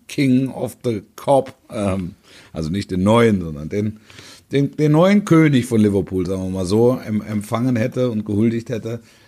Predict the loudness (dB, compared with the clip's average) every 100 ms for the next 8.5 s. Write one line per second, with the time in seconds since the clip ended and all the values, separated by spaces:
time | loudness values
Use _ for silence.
0 | _ _ 0 4 4 4 -2 -6 -6 -6
1 | -6 -8 -16 -20 -8 -4 -4 -8 -6 -2
2 | -2 2 4 4 6 4 4 4 4 0
3 | -6 -4 -2 0 0 -2 -4 -6 -8 -6
4 | -4 0 2 2 0 -2 -6 -12 -14 -8
5 | -6 -6 -6 -6 -6 -8 -12 -8 -6 -4
6 | -2 -2 -4 -6 -4 -2 -2 2 2 2
7 | 2 -2 -4 _ -20 -20 -20 -20 -10 -4
8 | -2 -2 -4 -8